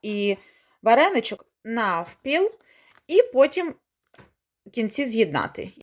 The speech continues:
І буде такий, як заводський пельмешик. Ну, мені так сподобалось більше. По-перше, то в перший раз робила.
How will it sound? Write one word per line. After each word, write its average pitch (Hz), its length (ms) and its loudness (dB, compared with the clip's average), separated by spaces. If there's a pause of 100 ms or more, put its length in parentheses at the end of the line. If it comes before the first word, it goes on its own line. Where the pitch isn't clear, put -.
(120)
І 196 100 -2
буде 311 180 2
такий, 262 320 0
як 202 180 4
заводський 196 460 -2
пельмешик. 170 720 -4 (920)
Ну, 285 520 0
мені 262 320 2
так 269 340 -8 (200)
сподобалось 247 580 -2
більше. 247 260 -8
По-перше, 233 380 -4
то 233 120 -8
в 214 60 -12
перший 226 300 -4
раз 262 240 0
робила. 262 360 -4